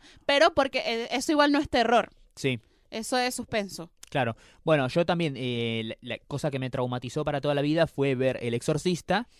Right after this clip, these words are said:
Speaker 2: cosa que,
Speaker 1: Mm.
Speaker 2: o sea, la, la vi de chico y dije, "Nunca más en mi puta vida", y le, le huía como la peste. Sin embargo, al día de hoy es mi segunda película de terror favorita de todos los tiempos.
Speaker 1: ¿Cuál es la primera?
Speaker 2: El bebé de Rosemary.
Speaker 1: Ah, El bebé de Rosemary.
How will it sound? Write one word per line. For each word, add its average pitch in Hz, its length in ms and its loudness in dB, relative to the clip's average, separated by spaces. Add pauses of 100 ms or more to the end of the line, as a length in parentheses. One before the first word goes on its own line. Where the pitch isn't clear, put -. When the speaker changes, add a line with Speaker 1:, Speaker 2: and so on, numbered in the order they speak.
(260)
Speaker 2:
cosa 135 300 -2
que, 143 220 0
Speaker 1:
Mm. - 20 0
Speaker 2:
o 135 40 -2
sea, 107 140 -6
la, 85 140 -10
la 85 140 -10
vi 120 100 -2
de 131 120 2
chico 147 340 2
y - 20 2
dije, 117 300 -2
"Nunca 127 280 -2
más 127 160 -2
en 131 40 -6
mi 117 100 -4
puta 131 260 -2
vida", 147 380 0 (260)
y 120 120 -6
le, 110 200 -2
le 113 160 -2
huía 127 280 2
como 131 160 0
la 139 80 4
peste. 170 360 -2 (220)
Sin - 160 -6
embargo, 156 340 2
al 127 200 -4
día 160 160 0
de 156 80 6
hoy 175 200 4
es 143 360 -2
mi 143 320 -4 (180)
segunda 131 400 -2
película 123 300 -2
de 117 40 -2
terror 117 220 -4
favorita 117 380 -6
de 113 40 -2
todos 107 140 0
los 110 100 -4
tiempos. - 460 -2 (300)
Speaker 1:
¿Cuál 311 160 0
es 330 60 -4
la 359 100 -4
primera? 311 340 -6 (160)
Speaker 2:
El 117 140 -4
bebé 113 160 2
de 127 80 0
Rosemary. 110 320 -8 (280)
Speaker 1:
Ah, 226 160 -10
El 214 60 -8
bebé 196 160 -4
de 190 80 -8
Rosemary. 202 420 -14